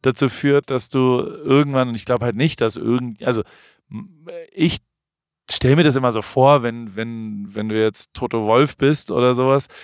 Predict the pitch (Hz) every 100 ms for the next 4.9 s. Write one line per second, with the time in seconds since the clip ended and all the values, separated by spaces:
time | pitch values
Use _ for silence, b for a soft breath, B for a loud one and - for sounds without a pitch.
0 | B - 113 127 123 120 131 151 147 131
1 | 113 107 110 143 127 131 120 95 107 190
2 | 143 98 98 - _ - 135 117 107 113
3 | 101 120 120 156 151 110 123 151 190 -
4 | - 147 165 156 143 147 139 143 139